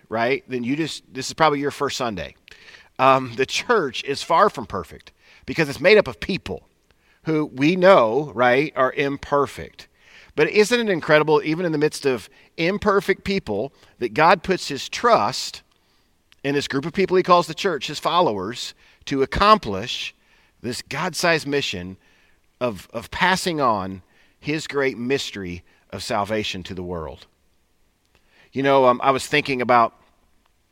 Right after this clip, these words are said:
you know, I, we live in the Chicagoland here where, uh,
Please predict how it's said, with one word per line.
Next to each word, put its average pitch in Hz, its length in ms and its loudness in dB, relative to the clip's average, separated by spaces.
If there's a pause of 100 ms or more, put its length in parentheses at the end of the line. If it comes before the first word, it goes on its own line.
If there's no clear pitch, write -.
(120)
you 127 80 -10
know, 127 100 -2
I, 139 140 4 (120)
we 131 180 -6
live 127 200 0
in 120 140 -8
the 104 340 -6
Chicagoland 107 880 -4
here 107 260 -10
where, 104 360 -6
uh, 92 220 -6